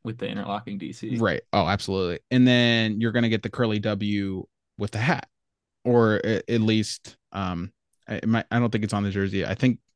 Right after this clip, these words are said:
Speaker 2: they're pairing the hat with it, but that's just to say there are three different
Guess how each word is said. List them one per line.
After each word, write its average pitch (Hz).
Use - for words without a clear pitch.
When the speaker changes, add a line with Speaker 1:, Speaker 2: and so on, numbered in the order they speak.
Speaker 2:
they're 95
pairing 90
the 92
hat 98
with 95
it, 82
but 139
that's 143
just 139
to 107
say 117
there 117
are 113
three 226
different 104